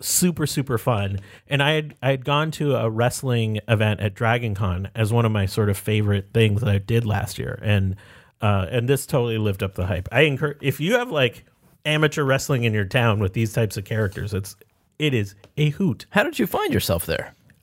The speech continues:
Speaker 1: Uh, I went with a couple friends that had gone before
Speaker 2: Wow.
Speaker 1: to the one in Oakland.
Speaker 2: All right.
Speaker 1: It was pretty great. But Glow, Glow, especially for you, Jeremy, as an a-, avid
Speaker 2: Yep.
Speaker 1: eighties fan.
Speaker 2: I'll watch it. I, uh, now that I see the photos of the haircuts, I'm gonna, I'm into that.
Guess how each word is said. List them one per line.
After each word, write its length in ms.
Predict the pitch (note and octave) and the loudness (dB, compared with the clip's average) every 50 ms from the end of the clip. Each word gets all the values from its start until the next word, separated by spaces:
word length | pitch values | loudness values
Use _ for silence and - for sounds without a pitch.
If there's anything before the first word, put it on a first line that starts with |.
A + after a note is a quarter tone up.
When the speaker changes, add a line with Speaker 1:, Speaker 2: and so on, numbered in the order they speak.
| _ - D3+ | _ -4 -2
Speaker 1:
Uh, 240 | D3+ D3+ D3+ D#3 D3 | 0 0 0 0 0
I 80 | F3+ | 0
went 180 | G3+ G3+ G#3+ G#3+ | -2 0 -2 -2
with 120 | G#3 G3+ F#3+ | -4 -4 -4
a 20 | |
couple 280 | - - D#3+ D#3 D#3 C3 | -2 -2 -2 0 0 0
friends 340 | - A#2+ A#2+ C3 C#3 - - | 2 2 0 0 0 -2 -2
that 160 | C3 A#2 A#2 | 0 2 2
had 180 | A#2+ A#2+ A#2 | 2 0 0
gone 300 | A2 A#2 A2 G#2+ A#2 A#2+ | 0 0 2 2 2 2
before 400 | A#2+ B2 A#2+ - - C3+ C3 C3 C3+ - | 0 -2 -2 -2 -2 0 0 0 0 0
Speaker 2:
Wow. 200 | D#3+ G3 B3 G#3 | 0 0 0 0
Speaker 1:
to 60 | D3 | 2
the 80 | C#3 B2+ | 2 2
one 200 | A#2+ A#2 A#2 B2 | 4 2 2 2
in 120 | A2+ A#2 | 0 0
Oakland. 380 | - A2+ A2+ - C#3 C#3+ D3+ C#3+ - - | -2 -2 -2 0 0 -2 -2 -2 -4 -2
Speaker 2:
All 120 | A2 A#2+ | 0 0
right. 160 | C3 C3+ - - | 0 0 -2 -4
Speaker 1:
It 380 | - - _ _ _ _ _ | -6 -12 _ _ _ _ _
was 100 | - B2+ | -6 -4
pretty 220 | - - F3 E3 E3 | -2 -2 -2 2 6
great. 260 | E3 C#3+ A2 G2 - _ _ _ - | 8 8 8 8 4 _ _ _ -4
But 140 | D#3 C#3+ | -4 -4
Glow, 380 | A2 C#3+ F3+ F#3+ F3 A#2 G2+ G2 | -2 2 4 4 4 4 2 -2
Glow, 280 | - E3+ G3 A#3 B3+ A3+ | -4 -2 2 2 2 2
especially 460 | C#4+ - - B3 C4 - - B3 A#3+ | 2 -2 -4 -4 -4 -2 0 -2 -2
for 140 | - G#3+ G#3+ | -2 -2 -2
you, 160 | A3 A3 G#3 | -2 -2 0
Jeremy, 400 | F#3 F#3+ F#3+ G3+ G3+ G3+ G3+ G3 | 0 0 0 0 0 0 0 0
as 100 | F#3+ F#3 | 0 0
an 160 | G3 F#3 F3+ - - | 0 -2 -4 -4 -8
a-, 200 | F3 F3+ - - _ - | -8 -8 -8 -8 _ -6
avid 500 | - A3+ A3+ A3+ A3+ G3+ F#3 D#3 C3 C3 - | -4 0 0 0 2 0 0 -2 -2 -6 -6
Speaker 2:
Yep. 160 | - E3 F#3 | -2 0 0
Speaker 1:
eighties 400 | F#3 F3 D#3+ C3+ A2 G2 F#2+ - | 2 2 2 0 0 0 -2 -4
fan. 540 | - - - - B2 G2 F#2+ F#2 F#2 G2 - - - - - _ - - _ _ - | -8 -8 -4 0 0 2 2 2 0 -4 -8 -12 -16 -20 -20 _ -20 -20 _ _ -6
Speaker 2:
I'll 200 | C3+ D#3 A3 C4+ | -2 -2 -2 0
watch 280 | A3 F#3+ B3 C4+ - - | -2 -4 -4 -4 -6 -6
it. 80 | F#2+ D2+ | -6 -4
I, 120 | G#2+ A#2 | -2 0
uh, 220 | B2 B2 B2 B2+ A#2+ | 2 2 0 0 0
now 160 | - B2 C3+ C#3 | 0 0 0 2
that 100 | D3 C3+ | 2 0
I 20 | |
see 140 | C3 - C#3 | 0 -2 -2
the 100 | B2 A2+ | -2 -2
photos 320 | - B2+ B2 B2 B2 A#2+ | 0 0 0 0 0 0
of 60 | A#2+ | 0
the 100 | G#2+ A2 | 0 0
haircuts, 480 | G2 A2 B2 C3 - - D2+ - - - | 2 2 0 0 0 -2 -4 -4 -4 -4
I'm 160 | G#2+ A2 A#2 A2+ G#2+ | -2 -2 0 0 0
gonna, 160 | F#2+ F2 E2 - | 0 -2 -2 -2
I'm 120 | A2+ A#2 A#2 | 0 2 2
into 280 | A#2 A2 F#2+ E2 D#2+ | 4 2 2 0 -4
that. 220 | - - - - | -6 -10 -14 -16